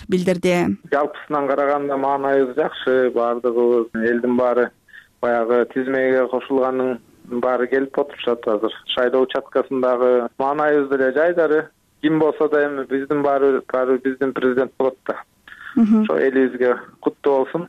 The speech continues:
Speaker 2: Э, ти-, тизме боюнча элүү киши катталган да. Эми баягы оор ти-, неме болуп атпайбы?
Speaker 1: Мгм.
Speaker 2: Процедура. Ошон үчүн аз болуп калды да.
Speaker 1: Мгм.
Speaker 2: Элүү киши, а, азыр ошо бир отуз, отуз, отуз беш кишиси келди го.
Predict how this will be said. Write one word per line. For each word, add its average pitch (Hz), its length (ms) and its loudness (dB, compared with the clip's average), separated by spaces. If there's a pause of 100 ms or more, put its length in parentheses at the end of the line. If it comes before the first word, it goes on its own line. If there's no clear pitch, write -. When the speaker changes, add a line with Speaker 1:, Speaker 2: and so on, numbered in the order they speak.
(260)
Speaker 2:
Э, 139 180 2
ти-, - 160 -14 (140)
тизме 160 260 2
боюнча 180 400 2
элүү 180 380 4
киши 160 260 -4
катталган 123 540 0
да. 160 100 2
Эми 147 140 -4
баягы 120 720 4
оор 139 420 2
ти-, 147 120 -6
неме 139 340 -4
болуп 139 240 2
атпайбы? 110 380 0
Speaker 1:
Мгм. 240 320 4
Speaker 2:
Процедура. 120 580 -4 (160)
Ошон 127 260 -4
үчүн 127 160 -4
аз 131 160 -2
болуп 135 240 -2
калды 127 260 0
да. 147 140 0 (360)
Speaker 1:
Мгм. - 120 2
Speaker 2:
Элүү 220 220 4
киши, 170 400 0
а, 120 260 0
азыр 117 240 0
ошо 123 180 -2
бир 117 140 -2
отуз, 127 400 0 (120)
отуз, 139 300 -2
отуз 151 300 -2
беш 156 120 0 (100)
кишиси - 420 -8
келди 143 380 2
го. 180 180 -14